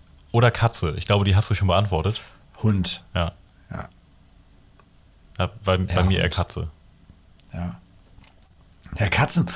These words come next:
Speaker 2: Katzen sind so, so, so Schleicher, das mag ich nicht so.
Speaker 1: Ja.
Speaker 2: Die schlawenzeln einem so, so, wenn du irgendwo sitzt, dann krabbeln die,
Speaker 1: Die,
Speaker 2: so an deinen
Speaker 1: die,
Speaker 2: Füßen rum und so. Das,
Speaker 1: die
Speaker 2: naja.
Speaker 1: können sich auch teleportieren. Ich bin fester Überzeugung, die können sich teleportieren. Die sind einfach plötzlich da.
Speaker 2: Ja.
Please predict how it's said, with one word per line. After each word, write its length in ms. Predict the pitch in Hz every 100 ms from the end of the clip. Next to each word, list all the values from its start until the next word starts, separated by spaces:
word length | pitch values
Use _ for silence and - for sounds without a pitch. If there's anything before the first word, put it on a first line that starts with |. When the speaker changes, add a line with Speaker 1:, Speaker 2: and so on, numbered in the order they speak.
| -
Speaker 2:
Katzen 240 | - 131 156
sind 140 | 110
so, 160 | 127 110
so, 160 | 107 101
so 200 | - 101
Schleicher, 500 | - 107 107 104 82
das 140 | 82
mag 180 | 92 87
ich 80 | 73
nicht 140 | 73
so. 180 | 78 76 - -
Speaker 1:
Ja. 220 | 101 95 - - - -
Speaker 2:
Die 60 | 110
schlawenzeln 580 | - 120 127 170 147 135
einem 220 | 131 143
so, 240 | 123 123 - -
so, 280 | - 139 160 165
wenn 140 | 127
du 80 | 120
irgendwo 340 | 139 135 120 123
sitzt, 320 | - 151 -
dann 160 | 254 220 - - - - - - - -
krabbeln 320 | - - 135
die, 80 | 117
Speaker 1:
Die, 40 | 110
Speaker 2:
so 60 | 120
an 60 |
deinen 100 | 117
Speaker 1:
die, 60 | 110
Speaker 2:
Füßen 320 | - 143 131
rum 240 | 117 120 117
und 100 | 101
so. 120 | 110
Das, 240 | 107 90
Speaker 1:
die 60 | -
Speaker 2:
naja. 140 | 95 95
Speaker 1:
können 180 | 123
sich 120 | 120 104
auch 60 |
teleportieren. 580 | - 104 - 92 104 95
Ich 80 | 80
bin 100 | 90
fester 260 | 104 98 90
Überzeugung, 360 | 87 95 90
die 60 | 87
können 160 | -
sich 100 | 82
teleportieren. 540 | - 85 - 82 82 80 -
Die 60 |
sind 140 | 98 117
einfach 180 | 117 98
plötzlich 320 | 110 - 87
da. 320 | 92 82 76 - - - - - _ _ -
Speaker 2:
Ja. 380 | - 120 117 131